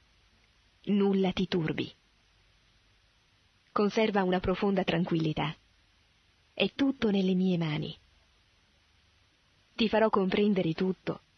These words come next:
per bocca di padre Andraz. Sii come una bambina davanti a lui.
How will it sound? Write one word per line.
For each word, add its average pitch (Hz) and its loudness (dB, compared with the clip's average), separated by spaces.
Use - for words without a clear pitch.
per 202 0
bocca 226 0
di 202 0
padre 196 0
Andraz. 156 -4
Sii 254 0
come 233 2
una 208 2
bambina 175 0
davanti 175 0
a 160 0
lui. 156 -2